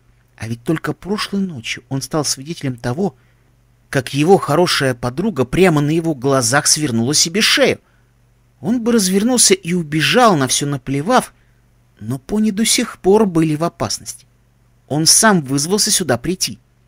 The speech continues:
Он пройдет до конца, невзирая на последствия. «Его обрадует твое служение», — сказал Райан. «Я сдержал слово.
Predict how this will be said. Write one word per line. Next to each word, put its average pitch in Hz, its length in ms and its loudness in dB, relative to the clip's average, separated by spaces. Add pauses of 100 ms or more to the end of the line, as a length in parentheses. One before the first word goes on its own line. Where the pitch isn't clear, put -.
(580)
Он 208 220 2
пройдет 135 500 -2
до 117 100 -2
конца, 117 500 -2 (460)
невзирая 156 640 6
на 131 120 -2
последствия. 143 580 -2 (1700)
«Его 107 640 -4
обрадует 104 760 0 (120)
твое 101 280 -2
служение», — 113 720 -6 (640)
сказал 120 540 -4
Райан. 110 280 -2 (800)
«Я 208 300 4
сдержал 226 560 4
слово. 95 540 -8